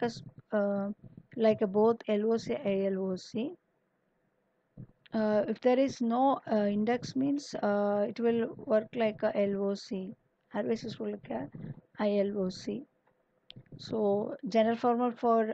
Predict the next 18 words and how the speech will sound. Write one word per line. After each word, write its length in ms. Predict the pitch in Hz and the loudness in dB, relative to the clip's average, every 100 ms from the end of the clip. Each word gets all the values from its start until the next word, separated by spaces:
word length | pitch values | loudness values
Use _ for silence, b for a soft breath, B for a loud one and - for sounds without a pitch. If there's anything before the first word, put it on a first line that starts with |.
| - | 0
L 180 | 208 214 233 | 0 2 2
O 60 | |
C 240 | 233 247 233 | 0 0 0
is 200 | 226 - | -2 -10
series 460 | - 226 220 220 214 | -6 0 0 2 0
object 440 | 208 185 220 214 - _ _ _ _ _ _ | -2 -2 -4 -4 -12 _ _ _ _ _ _
dot 380 | - 208 254 - b b b b - | 4 4 4 -2 b b b b -6
L 200 | 214 214 | -2 2
O 80 | 220 | 2
C. 260 | 220 247 254 | 2 0 0
We 60 | 208 | -2
should 200 | 226 196 | -4 0
give 160 | 214 | 0
the 120 | 208 214 | 2 -2
start 420 | - 214 214 220 | 0 2 2 0
label 300 | 208 202 214 | -2 -2 -2
name 260 | 208 220 - | -2 -4 -4
and 180 | 233 | -4